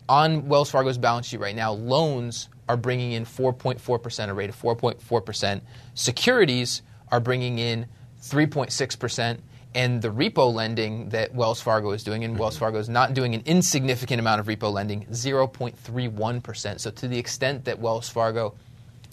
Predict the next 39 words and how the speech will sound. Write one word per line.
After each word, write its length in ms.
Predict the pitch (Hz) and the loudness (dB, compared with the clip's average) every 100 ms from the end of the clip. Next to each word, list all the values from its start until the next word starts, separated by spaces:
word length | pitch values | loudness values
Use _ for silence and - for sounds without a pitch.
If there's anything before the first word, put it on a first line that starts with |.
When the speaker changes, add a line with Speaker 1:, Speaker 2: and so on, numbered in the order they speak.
| - | -18
Speaker 1:
starts 300 | - 101 - | -6 -6 -4
putting 260 | - 135 | -4 -2
more 120 | 135 123 | -2 0
capital 420 | 160 147 156 139 | 4 4 4 2
to 80 | 127 | 2
work 260 | 127 123 | 2 2
in 160 | 117 120 | -2 0
loans, 500 | 196 156 127 127 - - - - - - - | 2 2 0 -4 -8 -20 -20 -20 -20 -20 -4
that 200 | 107 120 | 2 2
can 120 | - 123 | 0 -6
help 440 | - 160 143 - - | 2 4 4 0 -16
heal 580 | - - 160 135 107 104 - - - - - | -10 -2 2 4 4 0 -8 -20 -20 -20 -14
the 60 | 101 | -12
broken 600 | 104 117 120 117 110 110 | -2 0 0 -2 -8 -8
net 220 | 101 113 | -6 -4
interest 320 | 117 113 98 113 | -2 -4 -6 -2
margin 440 | 104 101 104 101 | -2 -2 -4 -6
that's 160 | 95 - | -6 -8
been 220 | - 95 | -10 -8
challenging 480 | - 90 98 107 92 | -6 -6 -8 -8 -6
banks 360 | 90 92 - - | -6 -6 -10 -10
all 160 | 92 | -8
over 140 | 80 - | -8 -10
the 60 | |
place. 280 | - - - | -14 -14 -2
Speaker 2:
Right, 160 | 90 85 | 0 0
so 100 | - | 0
maybe 260 | 95 90 87 | 0 0 0
moving 380 | 92 95 90 | -2 -2 -2
capital 400 | 82 87 80 85 - | 0 0 0 -4 2
out 200 | 85 87 | 2 2
of 220 | 85 80 - | -2 -6 -6
U 160 | 90 | -2
S 120 | 87 - | -2 -2
Treasuries, 600 | 85 80 107 80 78 - | -4 -4 -4 -6 -6 -4
agency 380 | 85 80 80 87 | -4 -4 -6 -6
mortgage-backed 400 | 80 82 78 76 | -6 -6 -6 -8
securities, 380 | - 87 78 - | -8 -6 -6 -8
into 380 | 82 87 80 | -10 -8 -10